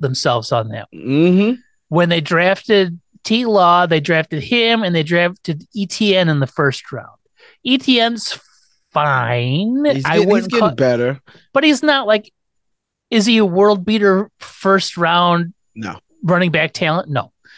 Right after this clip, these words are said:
Speaker 2: No.
Speaker 1: Because I'm sure there were other running backs in that draft taken later than him that are just as effective, if not more. Right? Uh, it,
Speaker 2: Mm-hmm.
Speaker 1: it, none of their wide receivers are homegrown talent. Evan Ingram, maybe, but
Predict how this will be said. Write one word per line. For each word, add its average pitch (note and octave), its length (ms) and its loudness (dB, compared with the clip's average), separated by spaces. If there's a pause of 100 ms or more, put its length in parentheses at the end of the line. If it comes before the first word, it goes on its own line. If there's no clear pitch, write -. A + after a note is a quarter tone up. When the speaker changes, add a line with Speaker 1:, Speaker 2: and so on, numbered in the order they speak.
(120)
Speaker 2:
No. - 80 -10
Speaker 1:
Because F3+ 260 0
I'm E3+ 120 0
sure A#3 180 -2
there G#3 100 2
were F3 160 2
other F3+ 220 4
running D#3+ 240 0
backs D3 320 -4
in C#3+ 120 -6
that D3 140 -2
draft B2+ 420 -4 (440)
taken D3+ 300 -2
later D#3+ 260 0
than B2 140 -6
him C3 300 -2
that C3 160 0
are C3 300 0
just C#3+ 300 -2
as C3+ 140 -2
effective, B2+ 420 -4
if A#2 160 -6
not A#2+ 160 -6 (100)
more. - 80 -20 (1600)
Right? E3 280 0 (120)
Uh, A2+ 220 -6
it, F#3+ 240 0
Speaker 2:
Mm-hmm. D3 280 2
Speaker 1:
it, F3 80 -8 (920)
none E3 600 2
of F3+ 240 0
their E3 140 4
wide D#3+ 260 0
receivers F3 640 0
are D3 180 0
homegrown C#3 440 0
talent. C3+ 280 -2
Evan F3 300 0
Ingram, F#3+ 420 2
maybe, A#3+ 460 -2
but E3 260 0